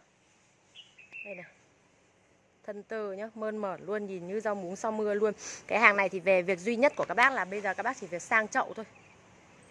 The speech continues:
Mặt hoa này. Bông cực kỳ to nhá. Nét căng luôn.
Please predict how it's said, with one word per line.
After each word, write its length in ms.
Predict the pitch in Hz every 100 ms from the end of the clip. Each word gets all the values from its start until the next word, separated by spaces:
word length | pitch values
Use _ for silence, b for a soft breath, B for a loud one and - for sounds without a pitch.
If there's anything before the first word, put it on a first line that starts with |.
| -
Mặt 100 | 185 208
hoa 220 | 214 196
này. 120 | 175 - - - - - - - - - - - _ - - -
Bông 140 | 233 240 -
cực 100 | 240 - -
kỳ 240 | - 202 185
to 380 | 233 240 226 214 233
nhá. 120 | 269 - - - - - - 226
Nét 180 | 294 - -
căng 280 | 269 262 269
luôn. 140 | 254